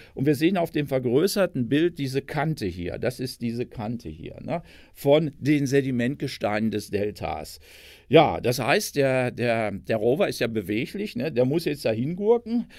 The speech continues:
und da bohren und gucken, was er mit Fluoreszenz und Raman sehen kann, auf der Suche nach organischen Substanzen. Und hier in dieser Richtung ist er auch mal gefahren, hier entlang dieser merkwürdigen Zunge.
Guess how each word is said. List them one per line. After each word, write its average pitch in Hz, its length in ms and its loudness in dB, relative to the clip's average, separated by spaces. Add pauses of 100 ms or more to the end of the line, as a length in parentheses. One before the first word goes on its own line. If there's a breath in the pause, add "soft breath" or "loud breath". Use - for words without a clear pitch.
(320 loud breath)
und 170 220 2
da 147 120 4
bohren 131 460 4
und 175 200 -4
gucken, 170 340 2
was 156 180 0
er 151 80 0
mit 143 160 -2
Fluoreszenz 135 680 -2
und 135 160 -2
Raman 127 440 -2
sehen 98 380 -4
kann, 87 220 -8
auf 95 160 -10
der 104 140 -4
Suche 135 400 -6
nach 135 400 -8
organischen 117 880 -6
Substanzen. - 880 -12 (340 loud breath)
Und 127 100 -2
hier 185 160 2
in 160 80 0
dieser 196 280 0
Richtung 208 440 0
ist 160 160 -6
er 160 120 -4
auch 147 180 2
mal 107 160 -2
gefahren, 101 440 -4
hier 160 160 -2
entlang 120 460 -2
dieser 123 300 -4
merkwürdigen 127 640 -4
Zunge. 101 480 -4